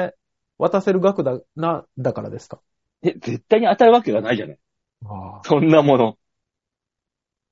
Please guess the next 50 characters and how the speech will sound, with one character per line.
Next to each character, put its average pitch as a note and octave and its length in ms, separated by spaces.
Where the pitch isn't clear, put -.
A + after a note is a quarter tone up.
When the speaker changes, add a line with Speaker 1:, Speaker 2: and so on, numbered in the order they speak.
Speaker 1:
え、 - 80
Speaker 2:
だ F3 100
っ - 40
て、 - 120
Speaker 1:
一 C#4 200
応。 F4+ 260
Speaker 2:
デ B3+ 200
イ C#4+ 80
リ D#4 140
ー - 20
で B3+ 60
俺 A#3+ 180
が A#3+ 120
ど A3 120
ん A#3+ 60
ぐ B3 80
ら A#3+ 80
い - 20
か B3 120
け A3+ 100
て F3 80
る C3+ 80
か、 A2+ 140
Speaker 1:
う G#2+ 80
ん。 G2+ 80
Speaker 2:
も G3 300
う、 C#3+ 60
も G#3 100
う F3 40
皆 F3 200
さ F3 100
ん B2 40
は C3+ 200
知 - 140
ら F#3+ 80
な F#3+ 100
い F3+ 60
わ F3+ 100
け D3 60
で F#2 100
し - 140
ょ。 - 140
Speaker 1:
知 G3 120
ら D#3+ 120
な C3+ 60
い、 A#2+ 40
知 C3+ 80
ら G#2+ 160
な G2 80
い。 - 40